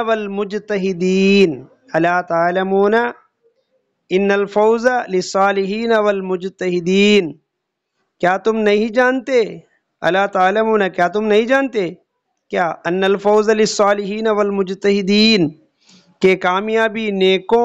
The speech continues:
और मेहनती लोगों के लिए है, के कामयाबी नेकों और मेहनती लोगों के लिए है। यहाँ जो है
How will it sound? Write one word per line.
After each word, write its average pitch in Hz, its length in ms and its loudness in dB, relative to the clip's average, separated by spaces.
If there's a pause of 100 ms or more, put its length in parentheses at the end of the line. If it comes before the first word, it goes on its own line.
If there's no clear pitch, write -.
और 202 320 -2
मेहनती 185 640 -6
लोगों 190 480 2
के 240 220 2
लिए 170 420 2
है, 151 280 0 (1000)
के 214 280 4 (280)
कामयाबी 202 720 -2 (320)
नेकों 180 680 0 (260)
और 185 280 2
मेहनती 170 720 2
लोगों 170 400 2 (100)
के 208 200 2 (260)
लिए 156 420 4
है। 147 220 -2 (2750)
यहाँ 185 240 0
जो 180 140 -4
है 196 220 -4